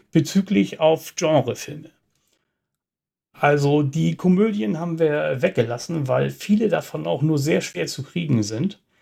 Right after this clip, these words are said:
Man muss auch so in der Tat sagen, dass die meisten Leute auch nicht wirklich so sehr interessiert daran sind, gerade hier in Deutschland.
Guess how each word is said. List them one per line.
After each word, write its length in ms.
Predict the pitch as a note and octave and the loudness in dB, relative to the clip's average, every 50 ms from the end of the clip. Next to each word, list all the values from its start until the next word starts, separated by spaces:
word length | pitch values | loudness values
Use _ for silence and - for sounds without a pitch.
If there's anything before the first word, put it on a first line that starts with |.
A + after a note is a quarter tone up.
| _ _ _ _ _ _ _ _ _ _ | _ _ _ _ _ _ _ _ _ _
Man 180 | D3 D3+ D3+ E3 | -2 0 2 4
muss 160 | F#3 F3+ F3+ | 4 2 2
auch 100 | E3+ D3+ | 0 -2
so 160 | C3+ E3 F3 | 0 0 0
in 60 | E3+ E3 | 0 0
der 80 | D#3 | 0
Tat 260 | D3 - E3 D#3 - | 0 2 2 2 2
sagen, 360 | - E3 D#3+ D#3+ D#3+ D#3+ D#3+ D3+ | 2 2 2 2 2 0 0 -2
dass 200 | D3 C#3+ - - | -2 -4 -6 -2
die 160 | D#3 D3+ D3 | 0 0 2
meisten 640 | D3 C#3+ C#3 C#3+ D3+ F3+ G#3+ G#3+ G3+ - - E3+ | 2 2 2 0 0 0 0 -2 -4 -4 -4 -2
Leute 280 | C#3+ C#3+ D3 D#3+ D3 D3 | 2 2 2 2 2 0
auch 120 | D3 B2+ | 0 2
nicht 160 | D3+ C#3+ B2 | 2 2 2
wirklich 340 | D3+ E3+ E3+ E3+ D#3+ C#3 - | 0 -2 -2 -2 -4 -4 -4
so 520 | - D3 D3 C#3+ D3+ E3+ E3+ F3+ F#3 F#3 D#3+ | -8 -10 -6 -2 0 2 2 2 2 2 0
sehr 240 | C3+ E3 F3 F3 E3+ | 0 -2 -2 0 0
interessiert 540 | D3+ C3 - - - - - G#3 F#3+ F#3 - | 0 -2 -2 -4 -6 -4 -4 -4 -4 -4 -4
daran 280 | A2+ A2 A2 A2 G#2+ G#2 | -6 -6 -8 -10 -10 -10
sind, 320 | G#2+ G#2+ B2+ F3 - - _ _ _ - | -8 -4 -4 -4 -4 -6 _ _ _ -2
gerade 260 | D3 B2+ B2+ B2+ B2 | 0 2 2 2 2
hier 160 | B2 B2+ C3 | 2 0 0
in 80 | C3 B2 | 2 2
Deutschland. 600 | B2 C3 D3+ - - - B2 B2+ C#3+ F3+ - | 0 0 0 -2 -6 -12 -10 -10 -10 -10 -12